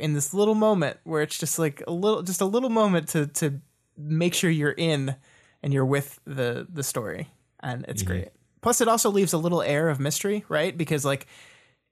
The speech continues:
Speaker 1: she wasn't paying attention to the phone, so did the text get out? Probably not, but maybe it did.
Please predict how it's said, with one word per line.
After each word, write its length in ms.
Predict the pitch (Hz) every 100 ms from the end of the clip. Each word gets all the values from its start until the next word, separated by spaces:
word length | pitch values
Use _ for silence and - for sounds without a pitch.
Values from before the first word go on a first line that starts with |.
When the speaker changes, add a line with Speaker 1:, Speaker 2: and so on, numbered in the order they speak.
| _ -
Speaker 1:
she 200 | - 151
wasn't 280 | 156 156
paying 160 | 151 151
attention 320 | 139 151 160
to 40 | 151
the 80 |
phone, 360 | 143 156 147 156
so 180 | - 131
did 240 | 127 151
the 60 | 165
text 260 | 190 180
get 120 | - 208
out? 300 | 214 226 -
Probably 300 | 175 180 165
not, 360 | 139 170 -
but 180 | - -
maybe 640 | 120 127 170 226 143 113
it 180 | 92 -
did. 400 | 87 71 117 247